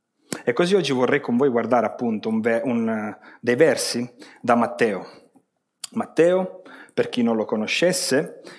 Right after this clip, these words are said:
è uno dei tre autori dei Vangeli cosiddetti sinottici, Matteo, Marco e Luca.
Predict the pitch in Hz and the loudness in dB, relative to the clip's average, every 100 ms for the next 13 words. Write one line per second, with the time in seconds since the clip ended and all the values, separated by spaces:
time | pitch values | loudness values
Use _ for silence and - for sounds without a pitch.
0 | - - 123 123 160 139 123 - 135 151 | -12 0 0 2 2 2 0 0 2 2
1 | - 131 120 117 131 131 117 117 117 127 | 2 0 0 0 0 2 0 0 0 0
2 | 117 - 113 110 120 120 117 117 117 110 | -2 -4 -6 -4 -4 -4 -6 -2 -2 -4
3 | - - - - - _ _ - - - | -8 -12 -12 -12 -20 _ _ -20 -20 -20
4 | - _ - 98 - 127 117 107 120 123 | -20 _ -12 -6 -2 0 0 0 0 0
5 | 139 - | 0 -2